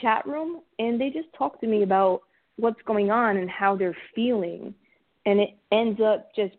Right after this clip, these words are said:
being that, you know, similar discussion about what they're going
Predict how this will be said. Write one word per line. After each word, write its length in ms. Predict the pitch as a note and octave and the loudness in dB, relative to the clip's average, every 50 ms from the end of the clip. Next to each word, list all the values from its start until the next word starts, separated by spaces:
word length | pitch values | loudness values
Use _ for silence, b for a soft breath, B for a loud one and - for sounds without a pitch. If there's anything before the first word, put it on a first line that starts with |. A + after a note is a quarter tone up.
| _ | _
being 380 | - G#3+ G#3+ G#3 G3 G3 G3 F#3 | -6 -4 -2 -2 -2 -2 -4 -4
that, 400 | F3+ F3+ F3 F3 E3+ E3+ - - _ _ _ _ _ _ _ _ _ _ _ _ _ _ _ _ _ _ _ _ _ _ _ _ _ _ _ | -4 -2 -2 -2 -2 -4 -6 -8 _ _ _ _ _ _ _ _ _ _ _ _ _ _ _ _ _ _ _ _ _ _ _ _ _ _ _
you 140 | G#3+ G#3 G3+ | -2 -2 -2
know, 160 | G3 F3+ F3 F3+ - - | 0 -2 -4 -8 -8 -4
similar 360 | A#3 G#3+ G#3 G#3 G#3 G3+ G3 | -2 0 0 2 0 0 0
discussion 720 | F3+ E3+ E3+ - _ - G#3 G3+ G#3 - - G#3 F#3 F3+ | -2 -4 -8 -8 _ -2 -2 -2 -2 -4 -8 -8 -8 -8
about 480 | E3+ E3 E3+ E3+ E3+ E3 D#3+ D#3+ - - _ _ _ _ _ _ _ _ _ _ _ _ _ _ _ _ _ _ - | -6 -4 -2 0 0 0 0 -2 -6 -10 _ _ _ _ _ _ _ _ _ _ _ _ _ _ _ _ _ _ -10
what 220 | F3 F#3+ G3+ F#3+ - | -4 -2 -2 -2 -2
they're 200 | - F#3+ F3+ F3 | -2 -6 -6 -6
going 400 | - F3+ F3+ F#3+ G3+ F#3+ F3 F3 | -8 -8 -6 -6 -6 -6 -8 -10